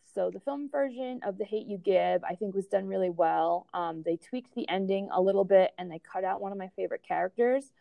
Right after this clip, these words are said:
but they, like, combined him with someone else. So it was like, but,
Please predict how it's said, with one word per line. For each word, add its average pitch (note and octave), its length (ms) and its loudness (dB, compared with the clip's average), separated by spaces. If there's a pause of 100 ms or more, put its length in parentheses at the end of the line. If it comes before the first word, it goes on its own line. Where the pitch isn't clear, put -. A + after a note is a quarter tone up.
(400)
but A3+ 260 8 (160)
they, G#3 160 2
like, - 160 -4
combined F#3 520 -10
him G3 240 -10
with F3 140 -8
someone E3+ 260 -6
else. E3+ 360 -4
So F3+ 100 6
it E3+ 80 2
was E3 240 -2
like, E3 220 2 (180)
but, A3 120 0